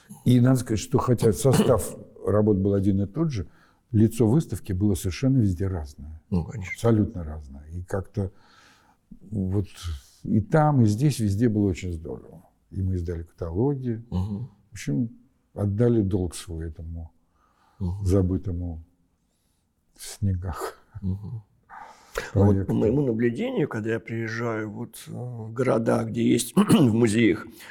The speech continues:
Speaker 2: произведения художников русского авангарда, а, они сейчас, особенно среди молодых людей, очень востребованы.
Speaker 1: Да.
Speaker 2: То есть все-таки, э, спустя,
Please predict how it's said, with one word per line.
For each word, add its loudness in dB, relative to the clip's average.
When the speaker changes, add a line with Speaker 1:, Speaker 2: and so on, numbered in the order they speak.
Speaker 2:
произведения 2
художников -12
русского -4
авангарда, -2
а, -2
они 4
сейчас, -2
особенно -8
среди -6
молодых -6
людей, -4
очень -2
востребованы. -2
Speaker 1:
Да. -4
Speaker 2:
То 0
есть 0
все-таки, 0
э, -2
спустя, -2